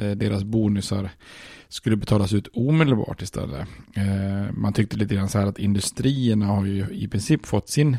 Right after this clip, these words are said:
form av, så att säga, bonus inom citationstecken i form av höga tullar och bankerna har fått sin typ av bonus då, om man säger så, i form av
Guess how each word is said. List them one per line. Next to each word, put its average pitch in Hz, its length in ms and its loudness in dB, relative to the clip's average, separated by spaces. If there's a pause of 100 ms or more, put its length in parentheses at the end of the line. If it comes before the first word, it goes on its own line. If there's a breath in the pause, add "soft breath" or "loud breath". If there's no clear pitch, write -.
(120)
form 104 320 4
av, 107 120 0
så 107 140 -6
att 95 60 -10
säga, 95 240 -2 (200)
bonus 107 600 0
inom 101 160 0
citationstecken 95 720 -6 (520 loud breath)
i 101 80 -4
form 101 180 4
av 101 80 2
höga 101 300 4
tullar 98 720 2
och 98 200 -4
bankerna 107 580 2
har 101 60 2
fått 101 260 -4
sin 127 240 2
typ 104 240 0
av 92 140 -4 (180 loud breath)
bonus 95 540 -2
då, - 100 -8
om 107 60 -6
man 98 100 -6
säger 95 180 -6
så, 101 180 -4
i 92 40 -8
form 101 320 -2
av 95 340 -2